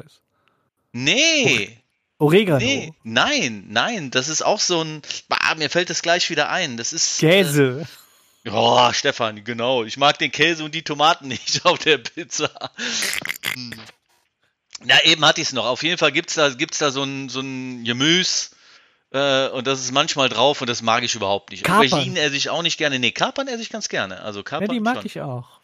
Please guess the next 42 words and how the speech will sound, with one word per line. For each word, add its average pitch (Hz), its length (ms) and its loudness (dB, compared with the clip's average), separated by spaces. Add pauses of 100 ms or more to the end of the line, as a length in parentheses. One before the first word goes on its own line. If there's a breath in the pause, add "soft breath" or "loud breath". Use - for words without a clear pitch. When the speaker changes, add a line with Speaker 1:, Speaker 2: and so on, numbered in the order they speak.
(140)
Speaker 2:
Mir 123 120 4
fällt's 196 280 4
gleich 151 260 4
ein 160 240 4
und 135 100 -2
dann 139 120 0
schmeiß 139 280 0
ich's 127 140 -4
einfach 123 260 -2
ein 127 140 0
und 120 80 -4
dann 113 100 0
wird 110 100 -2
jeder 123 240 2
wissen, 110 220 -2
so, 113 100 -2
uah, 147 640 2 (240)
ne? 104 220 -10 (720 loud breath)
Das, - 360 -6
äh 110 40 -4 (120)
Speaker 1:
Äh, - 40 2
äh, 175 420 4
äh, 175 460 4
ähm, 165 260 -2
was 175 200 2
es 170 120 -6
auch 170 80 -4
in 165 80 2
der 160 120 0
Asia-Dings 151 1080 0
gibt, 139 280 -4
äh, 135 240 0
wie, 151 140 -8
was 151 160 -4
immer 170 160 0
so 160 80 -2
nach 160 160 4
Seife 185 340 4
schmeckt. 131 380 -4
Wie 170 80 -2
heißt 208 260 -4
der? 139 200 -2